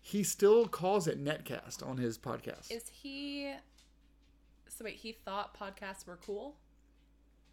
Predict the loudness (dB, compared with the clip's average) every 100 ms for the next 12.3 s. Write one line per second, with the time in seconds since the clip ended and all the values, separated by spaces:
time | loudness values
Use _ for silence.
0 | -18 -2 2 4 6 6 6 4 6 4
1 | 4 4 2 2 2 0 -2 -6 -8 -10
2 | -10 -2 0 2 0 2 0 0 -4 -6
3 | -6 -6 -6 -4 -4 -2 0 0 -2 -16
4 | -2 2 4 2 4 4 6 4 2 2
5 | 2 0 -4 -20 -20 -20 -20 -2 2 4
6 | 4 2 4 6 6 6 4 2 0 0
7 | -2 0 -2 -2 -2 -2 -2 -2 -4 -4
8 | -4 -4 -4 -6 -2 -2 -2 -4 -4 -4
9 | -4 -6 -4 -2 0 -2 -2 -2 0 0
10 | 0 0 -2 -6 -12 -14 -18 -20 -20 -20
11 | -20 -20 -20 -20 -20 _ -20 -20 _ -20
12 | -16 -16 -16